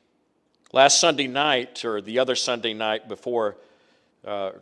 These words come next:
or two weeks ago, we observed the prophecies of Isaiah to God's people,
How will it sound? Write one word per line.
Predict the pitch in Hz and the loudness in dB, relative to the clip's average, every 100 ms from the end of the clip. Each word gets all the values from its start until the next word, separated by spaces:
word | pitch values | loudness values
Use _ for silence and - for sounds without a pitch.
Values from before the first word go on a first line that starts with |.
| _ | _
or | 98 | -16
two | - 127 | -10 -6
weeks | 127 123 - | -4 -4 -6
ago, | 110 110 | -2 -2
we | 110 117 | -2 -4
observed | 110 123 131 117 | -4 -2 0 0
the | 98 | -4
prophecies | - 139 139 135 - 127 120 | 2 4 4 2 -4 -4 -4
of | 120 113 | -2 0
Isaiah | 117 117 120 123 120 | 0 0 -2 0 0
to | 117 107 | -2 -8
God's | 104 113 110 107 | -4 -2 0 -2
people, | - - 127 - 92 90 | -8 -8 -8 -4 -4 -4